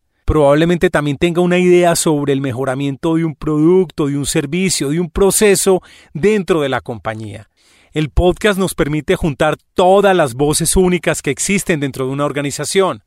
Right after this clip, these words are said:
y cada persona tiene su estilo, su personalidad, su conocimiento que lo hace diferente y único frente a los demás. Y recuerden, la voz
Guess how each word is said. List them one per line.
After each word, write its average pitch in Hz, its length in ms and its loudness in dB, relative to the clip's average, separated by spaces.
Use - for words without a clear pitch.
y 131 100 -18
cada 127 320 -4
persona 131 460 -6
tiene 135 260 -8
su 135 160 -6
estilo, 143 720 -4
su - 160 -10
personalidad, 143 880 -2
su - 240 -6
conocimiento 170 880 0
que 160 120 -4
lo 143 140 0
hace 139 220 0
diferente 165 720 -2
y 151 140 -2
único 156 360 -4
frente 131 300 -8
a - 20 -8
los 117 140 -10
demás. 117 480 -6
Y 170 120 -6
recuerden, 196 580 0
la 190 220 2
voz 226 500 4